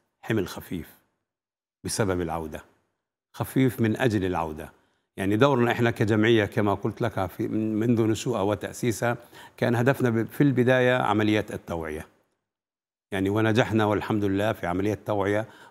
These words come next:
وترسيخ هذا الموضوع على المستوى ال-، المحلي الفلسطيني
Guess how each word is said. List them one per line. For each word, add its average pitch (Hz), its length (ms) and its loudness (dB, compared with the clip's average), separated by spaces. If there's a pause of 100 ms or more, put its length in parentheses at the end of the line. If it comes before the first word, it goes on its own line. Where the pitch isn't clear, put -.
وترسيخ 101 600 -2
هذا 104 140 0
الموضوع 98 580 -2 (340)
على 131 180 4
المستوى 120 520 2
ال-، 104 340 0
المحلي 104 640 0
الفلسطيني 90 680 -6